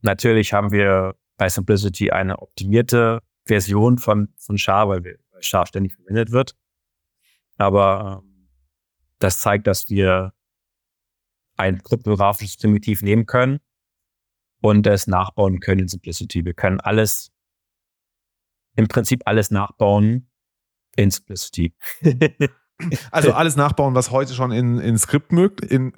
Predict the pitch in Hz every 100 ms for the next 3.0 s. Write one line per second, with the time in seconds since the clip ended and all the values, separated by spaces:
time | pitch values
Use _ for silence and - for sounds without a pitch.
0 | - - - 135 147 143 113 - 175 190
1 | - 226 - - - 123 120 110 107 -
2 | 107 - - 107 104 98 95 - 104 104